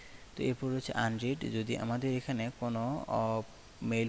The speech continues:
পড়া হয়নি এরকম যদি থাকে তাহলে কিন্তু এখানে আমাদের সেটা দেখাবে। মানে started যেখানে তা-, তোমার প্রিয় যে, যদি কোনো এখানে mail থেকে থাকে কারো, সেটাকে তোমরা star mark করে রাখতে পারো। সেটার জন্য এটা draft এখানে রয়েছে send, আমরা যেগুলো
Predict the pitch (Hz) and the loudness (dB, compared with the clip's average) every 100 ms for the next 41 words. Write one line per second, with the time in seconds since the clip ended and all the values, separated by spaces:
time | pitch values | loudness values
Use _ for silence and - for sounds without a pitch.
0 | - 113 113 117 113 113 113 104 110 113 | 2 4 4 4 0 0 -2 -2 -4 -4
1 | 113 - 123 165 - 120 117 113 117 107 | -4 -4 -2 -2 -2 0 0 -2 -4 -4
2 | 104 107 107 107 113 110 98 104 101 - | -2 -2 -4 -4 -6 -6 -4 -4 -4 -6
3 | - - - - - - - - 160 151 | -8 -10 -16 -16 -18 -18 -18 -6 2 2
4 | 135 147 139 143 139 135 131 135 131 131 | 4 4 4 4 2 2 2 4 2 4
5 | 131 127 123 123 123 123 - 123 117 117 | 4 6 4 4 2 -2 -6 -2 0 0
6 | 117 - 120 117 117 117 117 113 117 113 | -2 -2 2 4 4 0 -2 -2 -2 -2
7 | 110 117 113 107 113 117 143 - - - | -2 0 -2 -2 0 0 -4 -10 -16 -6
8 | 107 107 110 - 110 110 117 120 123 113 | 0 2 2 2 4 6 6 4 4 4
9 | 117 185 208 - 135 - - - 113 110 | 4 2 0 -6 -12 -12 -10 -2 2 2
10 | 110 113 123 - - 113 110 110 - 113 | 2 0 0 -2 -2 -2 0 -2 0 2
11 | 110 110 131 147 - 110 113 127 117 127 | 2 0 -2 -2 -4 -4 -4 -2 0 2
12 | 117 110 139 190 - - - - 147 120 | 2 0 0 -2 -8 -16 -16 -6 -4 2
13 | 123 123 127 - 117 120 120 120 117 - | 4 6 4 0 0 0 0 -2 -4 -2
14 | 113 117 113 113 107 110 110 110 | -2 0 0 2 2 0 0 -2